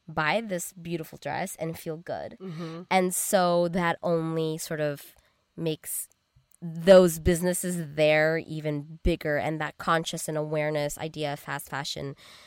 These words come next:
Speaker 1: even harder to grasp.
Speaker 2: Right, 'cause when communism was in effect in China, the idea was dress in a way that didn't show status or rank in
Speaker 1: Yeah.
Speaker 2: society.
Speaker 1: And that's still kind of there. Whether, whether it's not so in appearance,
Speaker 2: Right.
Speaker 1: it's still there in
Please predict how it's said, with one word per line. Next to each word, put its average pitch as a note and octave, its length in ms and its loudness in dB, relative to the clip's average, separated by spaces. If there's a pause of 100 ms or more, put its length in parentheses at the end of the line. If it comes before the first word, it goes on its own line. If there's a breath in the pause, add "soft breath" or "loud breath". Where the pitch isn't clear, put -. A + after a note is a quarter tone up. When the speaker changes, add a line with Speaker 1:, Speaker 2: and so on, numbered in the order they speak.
(120)
Speaker 1:
even E3 200 0
harder D#3 440 2
to - 140 -10
grasp. - 420 -12 (160 loud breath)
Speaker 2:
Right, B3+ 240 0
'cause C4+ 160 -8
when D#4+ 100 -6
communism B3+ 840 -4 (160)
was G3 680 2
in A3 140 -6
effect - 500 -6
in F3 180 -8
China, F3+ 480 -6
the G#3 140 -6
idea G#3 580 -6
was F3+ 560 -4 (420 soft breath)
dress A#3+ 360 2
in B3+ 80 -4
a A#3 60 -2
way G3 320 -4
that F3+ 180 -10
didn't G#3+ 220 -8
show G3+ 180 -6
status F3+ 520 -4
or G3 140 -8
rank F3 320 -8
in E3 60 -4
Speaker 1:
Yeah. D#3+ 120 -2
Speaker 2:
society. D#3+ 640 -8
Speaker 1:
And C4+ 100 -4
that's F4 120 -6
still - 180 -4
kind D4+ 280 0
of G3+ 100 -6
there. E3+ 180 4
Whether, B3+ 260 6
whether C#4+ 360 4
it's F4 140 2
not A#3+ 280 4
so G3+ 220 2 (120)
in F#3 120 4
appearance, G#3+ 680 2
Speaker 2:
Right. F3 280 -2 (140)
Speaker 1:
it's - 160 -2
still D#4+ 240 4
there G#3 220 8
in F3+ 260 2